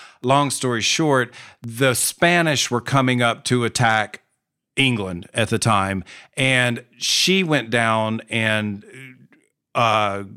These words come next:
gathered the troops, and they went down and fortified the, the, the, the, the beachhead and everything like this. And it was pretty known that the Spanish outnumbered them tremendously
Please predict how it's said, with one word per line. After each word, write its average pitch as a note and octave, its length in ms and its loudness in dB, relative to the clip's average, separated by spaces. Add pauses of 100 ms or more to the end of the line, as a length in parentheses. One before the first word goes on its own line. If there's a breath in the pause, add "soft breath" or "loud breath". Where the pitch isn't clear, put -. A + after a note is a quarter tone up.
(140)
gathered E3 380 2
the C#3 80 -6
troops, B2 540 0
and A2 100 -2
they B2 100 2
went B2+ 160 -2
down A#2+ 200 0
and A2+ 180 -8
fortified C3+ 680 0
the, A#2 280 -2
the, A2+ 220 -2
the, G#2 260 -4
the, G2+ 560 -2
the G#2 140 -4
beachhead B2+ 580 2
and A#2 80 -6
everything A#2 320 -2
like G#2+ 220 -4
this. A2 240 0 (400 loud breath)
And C3+ 360 0 (120)
it F3 220 2
was D3 200 -4
pretty G#3+ 460 0
known C3+ 800 2
that A2+ 420 0 (220)
the A#2 260 -2
Spanish C3+ 760 0
outnumbered B2+ 680 2
them G#2+ 380 0 (320)
tremendously B2 920 0